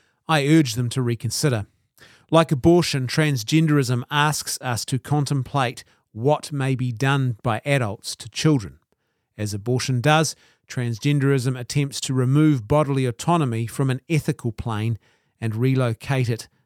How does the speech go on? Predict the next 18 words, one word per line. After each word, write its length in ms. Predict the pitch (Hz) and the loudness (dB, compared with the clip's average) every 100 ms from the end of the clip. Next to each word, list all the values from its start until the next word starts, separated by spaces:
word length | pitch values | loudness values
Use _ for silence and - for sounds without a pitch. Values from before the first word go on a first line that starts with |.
| - | -8
in 120 | 113 | -4
the 80 | 120 | -2
realm 360 | 113 120 117 110 | 0 0 0 -4
of 140 | - _ | -10 _
pure 320 | - 123 107 | -4 -2 -2
desire. 560 | 101 101 120 117 92 - _ _ _ _ _ 156 | -4 -4 -2 -2 -4 -14 _ _ _ _ _ -2
I 80 | 143 | 2
grant, 340 | 156 147 120 | 2 2 -2
of 120 | 110 | -8
course, 380 | - 139 104 - | -2 0 0 -4
that 160 | 123 117 | -6 -4
abortion 460 | 123 127 123 110 | -2 -2 -2 -4
does 320 | 123 139 117 | 2 2 0
this 420 | 104 98 - - 117 | -6 -6 -6 -8 -8
with 220 | 110 - | -8 -10
far 360 | - 131 117 | -4 -2 -2
severer 580 | 101 - 107 110 95 98 - | -4 -8 -4 -4 -4 -8 -6
consequences. 840 | 135 120 107 - 82 - 82 | -4 -4 -6 -10 -12 -14 -16